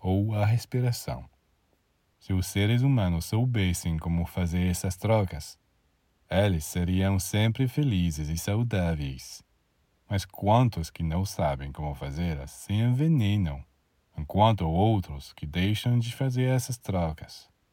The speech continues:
morrem psiquicamente, espiritualmente. É necessário fazer trocas, mas exatamente como você faz com o sol. O sol está longe,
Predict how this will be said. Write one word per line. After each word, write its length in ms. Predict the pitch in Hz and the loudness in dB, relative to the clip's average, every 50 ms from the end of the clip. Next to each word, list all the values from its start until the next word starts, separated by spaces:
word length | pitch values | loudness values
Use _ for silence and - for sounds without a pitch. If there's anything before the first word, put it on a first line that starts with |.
| _ _ | _ _
morrem 600 | - 101 104 113 123 123 110 98 101 92 90 85 | -2 2 4 6 6 4 4 2 2 2 2 0
psiquicamente, 1160 | 82 - - - 110 113 - - 143 - 147 147 147 123 90 76 69 69 69 - - - - _ _ _ _ _ _ _ _ _ _ _ | -2 -6 -6 -4 -4 -4 -4 -6 -6 -2 0 0 2 2 0 0 -2 -4 -8 -10 -12 -14 -16 _ _ _ _ _ _ _ _ _ _ _
espiritualmente. 1200 | 101 98 - - 131 127 131 127 127 139 139 135 139 127 101 80 69 67 69 71 69 - - - _ _ _ _ _ _ _ _ _ _ _ _ _ _ _ _ _ _ _ _ _ _ _ _ _ _ _ _ _ _ _ _ _ - | -6 -6 -4 -2 -2 0 0 -2 0 0 0 0 2 2 0 0 -2 -4 -8 -10 -12 -16 -18 -18 _ _ _ _ _ _ _ _ _ _ _ _ _ _ _ _ _ _ _ _ _ _ _ _ _ _ _ _ _ _ _ _ _ 2
É 100 | 123 131 | 4 4
necessário 720 | 151 151 - - 175 - - - - 80 78 80 71 65 | 4 4 2 -2 -6 -6 0 2 2 4 4 2 0 -4
fazer 360 | 62 - 76 71 67 71 71 - | -6 -8 -8 -6 -6 -8 -10 -8
trocas, 600 | - 76 71 67 64 62 - - - - - - _ _ _ _ _ - | -8 -8 -8 -6 -8 -10 -12 -16 -18 -18 -20 -20 _ _ _ _ _ -4
mas 140 | 95 92 | -2 0
exatamente 720 | 98 95 101 101 101 117 117 120 110 98 90 85 - - 80 | 2 2 2 2 2 2 2 4 4 4 2 2 0 -4 -6
como 240 | - 92 95 98 95 | -4 -2 -2 0 0
você 300 | 101 104 101 - 117 107 | -2 -2 -2 -2 -4 -6
faz 340 | - - 101 87 85 87 | -4 -2 0 0 0 0
com 320 | - - 95 95 104 113 123 | -2 -4 -2 0 0 0 0
o 60 | 123 | 0
sol. 420 | - - - - 67 64 58 62 - _ _ _ _ _ _ _ _ _ _ _ _ _ _ _ _ | -2 -6 -8 -6 -6 -6 -8 -12 -16 _ _ _ _ _ _ _ _ _ _ _ _ _ _ _ _
O 140 | - 73 73 | -12 -12 -10
sol 400 | - - 95 98 104 98 85 76 | -6 -2 2 2 2 2 2 -2
está 240 | - - - 92 | -4 -4 -2 -2
longe, 560 | 104 110 98 92 87 85 82 80 73 69 69 | 0 2 2 2 2 2 0 -2 -4 -8 -14